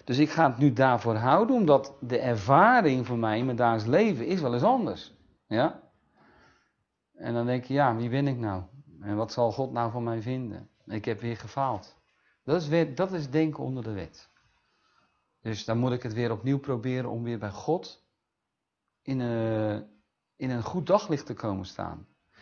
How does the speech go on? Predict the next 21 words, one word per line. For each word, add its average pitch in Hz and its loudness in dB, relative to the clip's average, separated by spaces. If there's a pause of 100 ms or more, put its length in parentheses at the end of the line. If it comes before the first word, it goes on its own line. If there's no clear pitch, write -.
(100)
Dat 127 0
hij 131 0
mij 131 2
weer 135 4
gaat 120 0
zien 233 2 (840)
als 127 -2
levend. 131 0 (720)
Hè? 135 -8 (1120)
Maar 117 0
dat 110 -4
hoef 123 -8
je 113 -10
niet 113 -8
te 104 -14
doen. 92 -14 (1120)
En 110 -8
dat 147 -2
geeft 147 -2
zoveel 110 -4
rust 123 -8